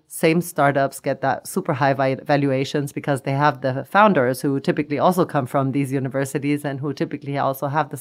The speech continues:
same background. And I thought, "Well, they're all fighting over this one piece of cake, and, but the cake is big, so why don't I take another piece of cake and, um,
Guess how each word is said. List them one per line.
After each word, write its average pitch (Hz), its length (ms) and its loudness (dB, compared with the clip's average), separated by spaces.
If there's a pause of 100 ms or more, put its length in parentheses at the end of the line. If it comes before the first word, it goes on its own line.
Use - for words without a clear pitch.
same 135 140 -2
background. 160 500 0 (520)
And 151 100 0
I 143 40 -2
thought, 156 320 0
"Well, 202 180 2
they're 143 240 2
all 170 160 4
fighting 156 380 -2
over 143 160 -2
this 135 360 -10
one 220 260 0
piece 147 220 -8
of 135 120 -10
cake, 151 280 -2
and, 139 260 -4
but 147 120 -6
the - 160 -10
cake 185 160 0
is 147 100 -2
big, 170 380 0
so 151 180 0
why 147 160 2
don't 147 160 0
I 139 120 -4
take 156 200 -4
another 185 260 2
piece 139 240 -4
of 131 120 -10
cake 143 260 -4
and, 135 320 -6
um, 135 360 -4